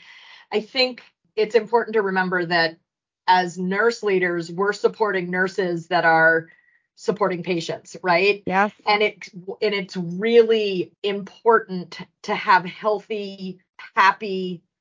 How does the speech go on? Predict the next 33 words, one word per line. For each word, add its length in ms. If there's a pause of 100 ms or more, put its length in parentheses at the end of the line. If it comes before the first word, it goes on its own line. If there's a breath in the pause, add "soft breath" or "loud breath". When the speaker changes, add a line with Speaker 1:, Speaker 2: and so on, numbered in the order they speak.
(360)
Speaker 1:
engaged 640
nurses 560
to 140
stay 560
as 180
a 60
ha-, 460
happy, 380
healthy, 340
Speaker 2:
Yes. 280
Speaker 1:
engaged 220
nurse 260
leader. 380 (400)
Speaker 2:
You're 120
Speaker 1:
Because 260
it, 40
Speaker 2:
a 20
hundred 280
percent 240
Speaker 1:
because 260
Speaker 2:
right. 80
Speaker 1:
otherwise 600
it, 180
like, 240
the 100
burnout, 380
like, 200
you 120
just 360 (160)
feel 300
it 140
so 400
acutely. 680